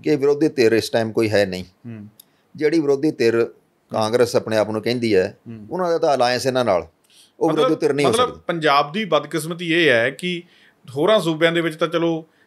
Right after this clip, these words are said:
Speaker 2: ਸਟੇਟਾਂ ਦੇ ਵਿੱਚ ਸਰਕਾਰਾਂ ਹੀ ਚੰਗੀਆਂ ਨਹੀਂ ਨਿਕਲਦੀਆਂ, ਸਾਡੀ ਬਦਕਿਸਮਤੀ ਇਹ ਹੈ ਕਿ ਸਾਡੀ ਜਿੱਥੇ ਸਰਕਾਰ ਨਹੀਂ ਚੰਗੀ ਨਿਕਲਦੀ, ਸਾਡੀ ਵਿਰੋਧੀ ਧਿਰ ਵੀ ਚੰਗੀ ਨਹੀਂ ਜਿਹੜੀ ਆ ਉਹ ਨਿਕਲਦੀ,
Speaker 1: ਯੈਸ।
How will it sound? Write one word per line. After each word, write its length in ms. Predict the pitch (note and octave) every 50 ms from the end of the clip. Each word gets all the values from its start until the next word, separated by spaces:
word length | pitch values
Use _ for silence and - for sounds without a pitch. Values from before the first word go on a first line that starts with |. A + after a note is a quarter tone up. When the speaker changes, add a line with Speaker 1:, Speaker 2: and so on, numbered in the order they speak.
| _
Speaker 2:
ਸਟੇਟਾਂ 500 | - - - - E3 D#3+ D3+ E3+ E3 D#3+
ਦੇ 120 | E3 E3 D#3+
ਵਿੱਚ 260 | D3 D3 C#3+ D3 E3
ਸਰਕਾਰਾਂ 640 | E3 D#3+ - D#3 C#3 C3+ C3+ B2 B2 C3 D3+ D#3
ਹੀ 140 | D3+ E3 F#3+
ਚੰਗੀਆਂ 380 | E3 E3+ D3 C#3+ C3+ C3+ C3+ B2+
ਨਹੀਂ 100 | B2 A#2
ਨਿਕਲਦੀਆਂ, 540 | A#2 G#2 - C#3+ C3+ B2 A#2+ A2+ G#2+ A#2+ - _ _ _ - - _ _ _
ਸਾਡੀ 420 | - - - D3+ D3 D3 D#3+ G#3+ G#3+
ਬਦਕਿਸਮਤੀ 680 | F3+ D#3+ D3 D#3 D3+ D3+ D#3 F#3 D#3 E3+ F#3+ F#3 F#3+ G3+
ਇਹ 140 | G#3 G3+ G#3+
ਹੈ 60 | A3
ਕਿ 120 | A3+ A#3
ਸਾਡੀ 340 | G#3+ - E3+ D3 C#3 C#3+ F#3+
ਜਿੱਥੇ 260 | F3 F#3+ F#3+ - G#3
ਸਰਕਾਰ 540 | G3+ - F3+ D3+ D3 - C3 B2 B2+ C3 C#3+
ਨਹੀਂ 120 | F3+ G3
ਚੰਗੀ 260 | F3 G3 F#3 F3 F3+ F3
ਨਿਕਲਦੀ, 520 | E3+ D#3 E3 E3+ E3 C#3+ C3+ B2 B2 A#2+ - _ _ _ _ _ _
ਸਾਡੀ 440 | - - - F3 F3+ F3+ F#3 B3 B3+
ਵਿਰੋਧੀ 400 | G3+ F3 F3+ G#3+ A3+ G#3+ C4+ C#4
ਧਿਰ 280 | C4+ - C4+ A3 F3 D#3+
ਵੀ 140 | F#3+ C#4
ਚੰਗੀ 300 | C#4+ C4+ B3+ A#3 A3+ A3+
ਨਹੀਂ 140 | G3 G3 F3+
ਜਿਹੜੀ 220 | E3 E3+ E3 E3 D#3
ਆ 60 | D3
ਉਹ 40 | C#3
ਨਿਕਲਦੀ, 300 | C3+ A#2+ A#2 C3 B2+ B2+
Speaker 1:
ਯੈਸ। 320 | B2+ A#2 G#2+ - - -